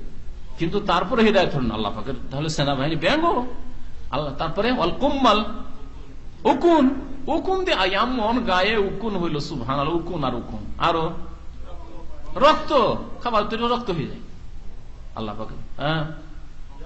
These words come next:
হ্যাঁ, পঙ্গপাল, এইরকম আল্লাহ পাক রব্বুল আলমিনের সেনাবাহিনী বহু রয়েছে। আল্লাহ ইচ্ছা করলেন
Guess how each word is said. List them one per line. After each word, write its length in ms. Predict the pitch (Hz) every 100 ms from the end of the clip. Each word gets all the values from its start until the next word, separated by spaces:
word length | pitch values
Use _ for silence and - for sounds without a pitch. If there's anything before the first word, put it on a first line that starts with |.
| - - -
হ্যাঁ, 280 | 143 190 220 226 - -
পঙ্গপাল, 600 | - 220 233 226 208 151 123 - - - - - -
এইরকম 360 | 277 277 262
আল্লাহ 240 | 214 220 233
পাক 140 | 226 202
রব্বুল 300 | 214 180 185
আলমিনের 400 | 180 180 202 202
সেনাবাহিনী 540 | - 185 175 160 170 131
বহু 180 | 143 185
রয়েছে। 360 | 92 - - -
আল্লাহ 240 | 117 123
ইচ্ছা 260 | 127 - 120
করলেন 360 | 131 107 117